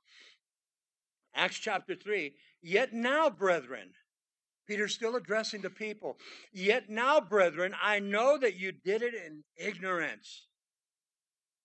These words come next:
as did also your forefathers," or your rulers.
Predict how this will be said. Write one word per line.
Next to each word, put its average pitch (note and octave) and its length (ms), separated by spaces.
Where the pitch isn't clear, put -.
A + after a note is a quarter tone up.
as C#3+ 400
did G3 260
also E3 600
your C#3 200
forefathers," A#2+ 920
or B2+ 160
your B2+ 180
rulers. A#2+ 640